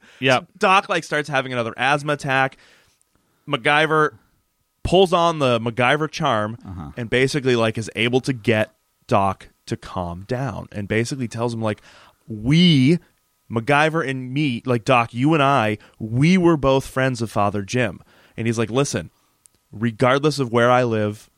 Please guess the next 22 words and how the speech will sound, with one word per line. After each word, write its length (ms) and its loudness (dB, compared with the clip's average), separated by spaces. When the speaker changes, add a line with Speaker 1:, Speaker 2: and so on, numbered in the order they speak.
Speaker 2:
where 220 0
you 220 0
live, 320 -4
how 160 -4
much 240 -4
money 280 -4
we 140 -2
both 240 -4
have, 280 -6
whatever, 440 0
regardless 520 -4
of 80 -2
all 140 2
of 80 -4
that, 220 -4
we 160 4
both 260 4
have 400 0
the 100 -6
same 640 -2
motive. 580 -4
Speaker 1:
Hmm. 140 -12